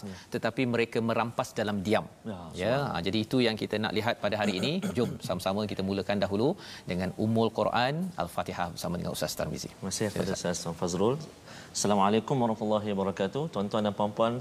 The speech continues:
Speaker 1: sahabat-sahabat Al-Quran yang dikasihi oleh Allah Subhanahu Wa Taala sekalian, alhamdulillah. Eh, hari ini seperti mana yang kata Ustaz, eh, Al-Fadhil Ustaz Fazrul tadi, kita akan bincang, eh, satu muka surat yang
Speaker 2: Ya.
Speaker 1: penuh pasal ekonomi, Ustaz, eh.
Speaker 2: Betul.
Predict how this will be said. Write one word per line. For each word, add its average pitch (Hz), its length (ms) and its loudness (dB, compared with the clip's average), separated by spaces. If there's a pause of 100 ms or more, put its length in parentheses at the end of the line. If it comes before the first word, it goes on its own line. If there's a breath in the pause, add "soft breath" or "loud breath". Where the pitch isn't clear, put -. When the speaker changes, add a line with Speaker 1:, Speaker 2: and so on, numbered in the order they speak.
Speaker 1:
sahabat-sahabat 98 520 0
Al-Quran 101 460 2 (520 loud breath)
yang 104 120 -2
dikasihi 107 340 2
oleh 107 120 6
Allah 110 220 4
Subhanahu 104 440 -2
Wa 95 100 -2
Taala 90 260 0
sekalian, 104 340 2 (100)
alhamdulillah. 101 500 2 (600 loud breath)
Eh, 98 240 0
hari 101 180 0
ini 107 180 6 (280)
seperti 98 280 -2
mana 101 140 4
yang 95 120 2
kata 95 180 0 (520)
Ustaz, 90 280 2 (160)
eh, 85 120 4
Al-Fadhil 90 280 0
Ustaz 90 280 4
Fazrul 92 340 2
tadi, 101 160 2 (140)
kita 98 220 -4
akan 95 200 -2
bincang, 92 280 -2 (680 loud breath)
eh, 92 180 4
satu 95 220 2
muka 95 240 -4
surat 98 220 2 (140)
yang 90 100 2 (120)
Speaker 2:
Ya. 85 80 0 (120)
Speaker 1:
penuh 107 200 2 (160)
pasal 90 280 0 (160)
ekonomi, 110 340 2
Ustaz, 80 180 0
eh. - 40 -6 (100)
Speaker 2:
Betul. 80 180 -2